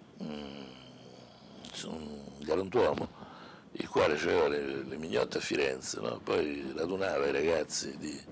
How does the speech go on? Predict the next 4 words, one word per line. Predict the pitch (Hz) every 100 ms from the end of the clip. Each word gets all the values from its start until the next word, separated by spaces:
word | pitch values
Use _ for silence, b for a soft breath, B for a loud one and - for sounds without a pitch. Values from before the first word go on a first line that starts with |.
| B B B B B B -
di, | - 71 65 64 64 64 64 - - - - -
di | -
San | 76 76
Casciano, | - - 147 131 120